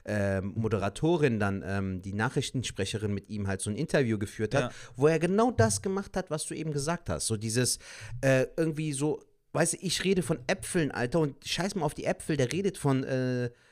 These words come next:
Speaker 1: was weiß ich, von einer Hanfplantage in Puerto Rico so gefühlt,
Speaker 2: Ja,
Speaker 1: weißt
Speaker 2: ja,
Speaker 1: du, also
Speaker 2: ja.
Speaker 1: was komplett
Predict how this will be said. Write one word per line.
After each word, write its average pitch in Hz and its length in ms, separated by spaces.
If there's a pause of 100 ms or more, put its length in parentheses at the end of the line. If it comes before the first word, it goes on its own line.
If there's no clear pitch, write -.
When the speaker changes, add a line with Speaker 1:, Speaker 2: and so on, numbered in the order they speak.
(200)
Speaker 1:
was 143 180
weiß 143 180
ich, 156 120
von 139 200
einer 135 100
Hanfplantage 156 840
in 143 160
Puerto 151 340
Rico 143 320
so 90 140
gefühlt, 123 400
Speaker 2:
Ja, - 0
Speaker 1:
weißt 127 160
Speaker 2:
ja, - 40
Speaker 1:
du, - 40
also 143 160
Speaker 2:
ja. 123 100 (240)
Speaker 1:
was - 180
komplett 240 720